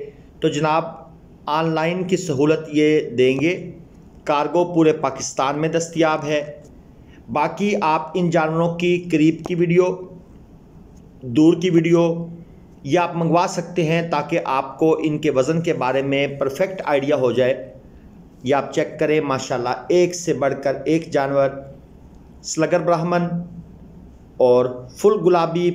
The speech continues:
पिंक नोज में नुकरे भी मौजूद हैं। ये आपको एक एक करके जानवर छोटे छोटे क्लिप्स की शक्ल में दिखाए जा रहे हैं। बाकी आप मज़ीद वीडियोज़ मंगवाना चाहें कोई इशू नहीं है।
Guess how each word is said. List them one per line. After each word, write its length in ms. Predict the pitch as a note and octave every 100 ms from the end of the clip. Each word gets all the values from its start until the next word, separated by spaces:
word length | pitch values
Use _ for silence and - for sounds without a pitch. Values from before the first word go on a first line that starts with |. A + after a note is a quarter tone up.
| F3
पिंक 320 | F#3 F#3 F3+
नोज 320 | E3+ E3+ E3+
में 440 | E3 D#3+ D#3 D#3+ - - - -
नुकरे 320 | C#3 - F#3 F#3
भी 120 | F3+
मौजूद 360 | E3 D#3+ E3 D3+
हैं। 460 | D#3 D3+ - - - - A#2+
ये 140 | D#3+
आपको 520 | - D3 C#3+ - D#3+
एक 180 | C3 D3+
एक 160 | D#3+ -
करके 320 | D3 - D3
जानवर 500 | C3+ C3+ C#3+ D3 D3 - - - - -
छोटे 220 | D#3+ -
छोटे 260 | - D3 D3
क्लिप्स 360 | E3 F3+ F3
की 120 | - E3
शक्ल 280 | D3 C#3+ C#3+
में 160 | C#3+
दिखाए 280 | C3 C3+ F3+
जा 160 | E3 C3+
रहे 220 | B2+ B2
हैं। 180 | A#2+ C#3+ B2+ - - - - B2+
बाकी 340 | C3 C#3+ F3 -
आप 320 | C#3+ C#3+ -
मज़ीद 320 | C#3+ C3+ E3+
वीडियोज़ 320 | D3+ D#3 D#3+ D#3+
मंगवाना 360 | D3+ C#3 D3
चाहें 380 | D3 D3 C#3+ D3+
कोई 200 | D3 C3
इशू 200 | A2+ A#2
नहीं 260 | G#2 G2 F#2+
है। 220 | F2